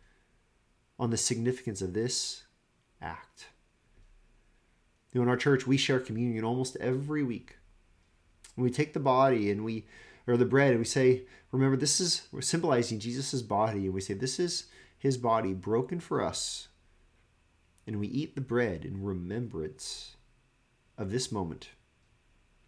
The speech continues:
Then we take the cup, which is the, the new covenant. It symbolizes Jesus' blood, and we, we drink it, and we drink it in remembrance of him.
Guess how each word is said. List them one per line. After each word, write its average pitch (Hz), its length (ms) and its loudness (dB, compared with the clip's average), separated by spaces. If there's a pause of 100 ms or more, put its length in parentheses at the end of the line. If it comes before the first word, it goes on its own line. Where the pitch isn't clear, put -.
(300)
Then 160 100 4
we 190 60 6
take 226 160 4
the 381 80 4
cup, - 400 4 (480)
which 170 200 4
is 160 260 12
the, 156 260 2 (260)
the 151 500 4
new 147 460 6
covenant. 160 480 4
It 131 140 4
symbolizes 190 640 6
Jesus' 165 500 4
blood, 117 500 6
and 113 200 4
we, 143 240 4 (260)
we 151 160 2
drink 147 400 6
it, - 180 6
and 131 200 4
we 135 120 6
drink 131 400 0
it 156 160 4
in 123 300 -2
remembrance 120 1200 -2 (1080)
of 110 200 -6
him. - 280 -6